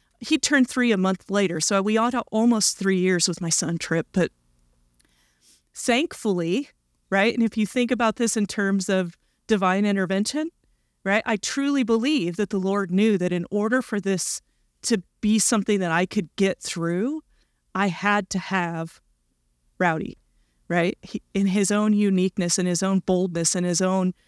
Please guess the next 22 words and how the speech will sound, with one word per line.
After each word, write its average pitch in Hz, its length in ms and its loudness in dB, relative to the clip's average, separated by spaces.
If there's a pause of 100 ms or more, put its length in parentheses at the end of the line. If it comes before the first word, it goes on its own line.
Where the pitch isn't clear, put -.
(220)
right? 175 300 -2 (120)
I 175 80 -4
had, 190 420 0
he 220 260 2
needed 202 400 2
to - 140 -2
be 240 280 0
there. 180 340 -4
And 190 220 -4
in 185 100 -2
a 175 60 -4
lot 190 240 0
of 208 140 -2
ways, 208 340 -2 (300)
he 262 320 0
saved 233 500 0
me. 160 360 -6 (160)
And 185 420 0 (460)
so 190 580 0 (920)
I 214 120 2
wasn't 220 500 -2
willing 190 600 0